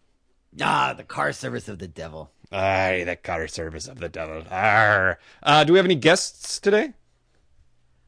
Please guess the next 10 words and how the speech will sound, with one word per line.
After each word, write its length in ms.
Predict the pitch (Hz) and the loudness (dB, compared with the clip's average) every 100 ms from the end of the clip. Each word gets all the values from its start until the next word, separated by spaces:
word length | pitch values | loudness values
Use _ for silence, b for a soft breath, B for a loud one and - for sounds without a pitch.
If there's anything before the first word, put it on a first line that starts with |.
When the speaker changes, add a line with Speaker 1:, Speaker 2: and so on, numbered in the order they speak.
| _ _ | _ _
Speaker 1:
Wow. 460 | 92 104 104 92 82 - _ | -8 -4 -4 -4 -10 -20 _
We 440 | 107 123 123 123 113 | -8 -4 -2 -2 -2
have, 420 | 110 107 107 104 | 0 0 0 -2
uh, 140 | 131 | -6
did 300 | 147 147 139 - | -2 -4 -4 2
you 120 | 262 | 2
hear 540 | 208 175 196 294 392 - | 4 4 6 4 -2 -8
what 220 | 135 170 | 0 0
happened 380 | 147 160 220 226 | 2 -2 -4 -8
yesterday? 500 | 226 - 240 254 | -8 -10 -8 -8